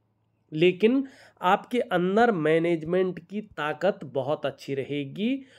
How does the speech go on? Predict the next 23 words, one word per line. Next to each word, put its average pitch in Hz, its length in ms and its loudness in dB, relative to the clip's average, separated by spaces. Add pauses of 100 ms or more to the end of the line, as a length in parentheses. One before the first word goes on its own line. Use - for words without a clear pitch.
(140)
और 190 200 2
जीवन 214 380 2
में 214 160 6
जो 214 180 6
रिस्पॉन्सिबिलिटी 185 1160 -2
है, 151 440 0 (500)
उसको 254 360 0
एक 233 300 0
बेहतरीन 185 600 0
तरीके 175 520 -4
से 208 220 -2
आप 165 340 -6
निभा 147 380 -4
सकती 143 480 -10
हैं। 131 260 -10 (580)
कहीं 226 280 4
पे 330 180 2
आप 220 280 -2
मार 170 360 0
खा 175 220 -4
सकती 170 460 -10
हैं, 196 300 2 (1080)
तो 269 300 0